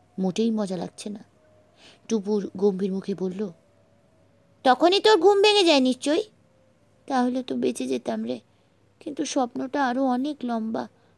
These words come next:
ওই লোকটা আমাকে এক হাতে ঝুলিয়ে ঘরে পাক খায়,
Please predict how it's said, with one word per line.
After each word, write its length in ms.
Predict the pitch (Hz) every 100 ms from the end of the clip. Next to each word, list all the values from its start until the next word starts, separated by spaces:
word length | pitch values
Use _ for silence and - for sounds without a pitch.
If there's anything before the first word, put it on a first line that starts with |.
| _ _ -
ওই 160 | 277 269
লোকটা 340 | 262 - 277
আমাকে 280 | 269 285 302
এক 240 | 262 247 -
হাতে 240 | 262 285
ঝুলিয়ে 460 | 247 262 254 277 294
ঘরে 340 | - 262 254 262
পাক 300 | - 247 240 _ -
খায়, 240 | - 226